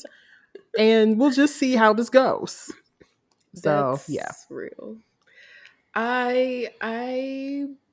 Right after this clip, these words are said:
Speaker 2: still plead the fifth, but as you were talking, I realized that it's not just about professional advancement, it's about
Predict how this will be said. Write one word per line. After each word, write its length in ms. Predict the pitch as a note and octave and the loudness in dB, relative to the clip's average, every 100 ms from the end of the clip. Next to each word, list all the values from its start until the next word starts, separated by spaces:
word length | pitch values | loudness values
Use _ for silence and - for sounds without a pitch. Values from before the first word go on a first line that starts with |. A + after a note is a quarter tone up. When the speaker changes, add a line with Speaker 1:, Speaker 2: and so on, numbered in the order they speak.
| _ _ _ _ _ | _ _ _ _ _
Speaker 2:
still 380 | - - A3+ A3+ | -14 -2 0 0
plead 320 | A3+ A3+ A3 | -4 -8 -6
the 80 | G#3+ | -8
fifth, 340 | - E3 E3+ | -6 -8 -8
but 840 | E3 F3+ G#3 G#3 F3 E3 - - - - _ _ - - - - | -12 -4 -2 0 0 0 -4 -8 -18 -18 _ _ -12 -12 -8 -4
as 180 | F#3+ | -2
you 80 | G3+ | -2
were 80 | F3+ | -4
talking, 800 | F3+ F3 D#3 E3 D#3 D3 D3 D#3 - | -4 -6 -6 -6 -6 -6 -6 -10 -12
I 520 | D3 D#3+ E3 D#3+ D#3 D#3 | -8 -4 -4 -4 -2 -4
realized 880 | D#3 E3 E3+ D#3+ D#3 D#3 E3+ E3+ F3 | -2 -2 -2 -4 -6 -8 -10 -12 -10
that 680 | D3+ D3+ C#3+ - - - - _ _ _ _ _ _ _ | -8 -6 -8 -10 -16 -20 -20 _ _ _ _ _ _ _
it's 260 | F3+ G3+ - | -2 -2 -2
not 640 | F#3 F3+ E3+ E3 D#3 G#2+ - _ _ _ _ _ - | -2 0 0 0 -2 -4 -8 _ _ _ _ _ -8
just 400 | F3 E3+ E3+ - | -2 -2 -2 -4
about 920 | D3+ D#3+ D3+ D3 D3+ D3 C3 - - - - _ | -4 -4 -8 -6 -6 -6 -6 -10 -18 -18 -20 _
professional 840 | - E3+ - E3 - F3 D3+ C#3+ B2+ - | -6 -6 -4 -8 -8 -8 -6 -6 -8 -8
advancement, 1160 | D3 D3+ D3+ D3+ F3 - A3 A3 G#3+ - - _ - | -10 -8 -8 -6 -8 -8 -4 -4 -6 -10 -20 _ -4
it's 320 | D#3+ D#3 - - | -4 -6 -12 -8
about 840 | D#3+ D#3 D#3 D#3 D3+ D3+ D3+ C#3 | -8 -8 -8 -8 -8 -6 -8 -10